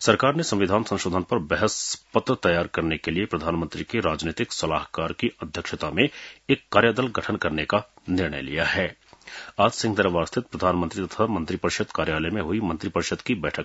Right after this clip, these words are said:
ने संविधान संशोधन बहस पत्र तैयार करने के लिए प्रधानमंत्री के राजनीतिक सलाहकार असीम शाह की अध्यक्षता में राजनीतिक दलों के प्रतिनिधित्व सहित एक कार्यदल गठन करने का निर्णय लिया है।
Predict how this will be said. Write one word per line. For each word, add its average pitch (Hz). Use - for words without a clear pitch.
ने 117
संविधान 113
संशोधन 113
बहस 104
पत्र -
तैयार 95
करने 85
के -
लिए 92
प्रधानमंत्री 87
के 123
राजनीतिक 85
सलाहकार 85
असीम 120
शाह 92
की -
अध्यक्षता 78
में 104
राजनीतिक 110
दलों 110
के 135
प्रतिनिधित्व 87
सहित -
एक -
कार्यदल 95
गठन -
करने 78
का 107
निर्णय 92
लिया 73
है। 139